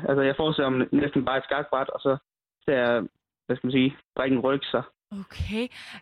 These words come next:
Speaker 2: Øh, har du en oplevelse af, at det er nemmere eller sværere at gøre? Jeg forestiller mig, at det ville være klart nemmere, og, og jeg ville føle mig bedre, hvis jeg gjorde det i virkeligheden, tror jeg.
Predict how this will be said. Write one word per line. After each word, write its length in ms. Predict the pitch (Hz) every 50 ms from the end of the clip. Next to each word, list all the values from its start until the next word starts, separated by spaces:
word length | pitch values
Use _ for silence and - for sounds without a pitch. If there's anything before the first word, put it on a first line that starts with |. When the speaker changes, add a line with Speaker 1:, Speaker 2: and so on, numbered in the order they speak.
| - -
Speaker 2:
Øh, 200 | 254 269 262 247 - - - -
har 200 | - 233 262 302
du 80 | 294 370
en 140 | 392 349 - 254
oplevelse 400 | 330 - 403 359 320 311 294 311
af, 40 | 294 285
at 140 | - -
det 80 | 277 285
er 40 | 285
nemmere 540 | 269 254 226 220 220 240 330 403 415 392 381 359 294
eller 160 | 247 240 254
sværere 600 | - - - - 214 208 208 226 269 302 311 302
at 100 | 294 -
gøre? 240 | 226 208 214 226 254 277 233
Jeg 140 | 214 262 359 -
forestiller 360 | 381 320 311 262 285 269 254
mig, 80 | 233
at 60 | 220 214
det 60 | 226
ville 120 | 208 196
være 120 | 180 175 185
klart 320 | - - 269 262 - - 226
nemmere, 600 | 208 202 202 220 220 240 277 302 294 277 269 -
og, 220 | - - 202 - - -
og 140 | 202 208 196
jeg 100 | 196 202
ville 100 | 220 208
føle 140 | 233 220 202
mig 140 | 190 190 -
bedre, 300 | 202 208 214 233 262 254
hvis 120 | 233 214
jeg 80 | 208 196
gjorde 260 | - 220 208 208 220
det 40 | 202
i 80 | 196 190
virkeligheden, 580 | 220 262 285 - 339 339 311 285 254 233 226 226
tror 160 | - 247 233
jeg. 140 | - 226